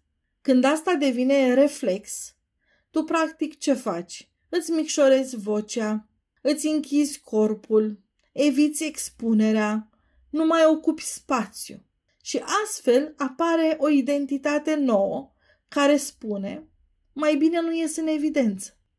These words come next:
Astăzi îmi doresc să-ți activezi și celălalt tip de privire, privirea sinelui,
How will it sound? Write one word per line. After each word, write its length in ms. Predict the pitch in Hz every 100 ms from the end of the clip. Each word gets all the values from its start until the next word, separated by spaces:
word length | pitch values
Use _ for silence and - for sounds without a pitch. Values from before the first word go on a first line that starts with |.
| _
Astăzi 840 | - 370 349 - 220 240 269 - _ _ _ _ _
îmi 200 | - 302
doresc 420 | 302 311 392 415
să-ți 300 | - 381 359
activezi 800 | 285 277 - 262 233 208 240 254 -
și 280 | - 480 466
celălalt 640 | 349 254 214 202 202 190
tip 200 | 220 196
de 140 | 202
privire, 640 | 196 214 214 262 190 170 _ _ _
privirea 540 | 277 254 294 330 320
sinelui, 760 | 311 - 311 285 196 - 190